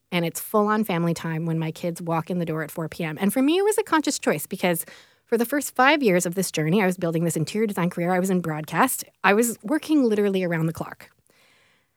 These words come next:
And I j-, it came at too high a cost. It just came at too high a cost. My marriage was hanging on by a thread. I hardly ever saw my teeny tiny kids.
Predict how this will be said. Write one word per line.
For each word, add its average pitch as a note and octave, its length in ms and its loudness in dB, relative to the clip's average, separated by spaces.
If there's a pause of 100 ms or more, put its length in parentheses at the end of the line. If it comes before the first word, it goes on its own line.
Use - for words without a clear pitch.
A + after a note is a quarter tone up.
(120)
And G#3+ 320 8 (580)
I A3+ 140 8
j-, G#3 180 0
it C#4 100 4
came D4 280 8
at B3+ 80 4
too C#4+ 160 4
high G3+ 180 0
a E3 80 0
cost. - 480 -6 (400)
It G#3 120 6
just A#3+ 180 4
came C4+ 160 2
at A#3+ 100 2
too A3 160 4
high G3+ 160 4
a F3 80 2
cost. D#3 260 0
My E3 100 2
marriage F#3 440 4
was E3 160 -2
hanging G#3+ 540 4
on D#3+ 480 4
by E3+ 160 2
a D#3+ 100 2
thread. D#3+ 420 -8 (540)
I F3+ 80 4
hardly A#3+ 540 4
ever B3 240 2
saw F#3 400 2
my F3 240 0
teeny G#3 360 2
tiny G3 360 -2
kids. - 500 -4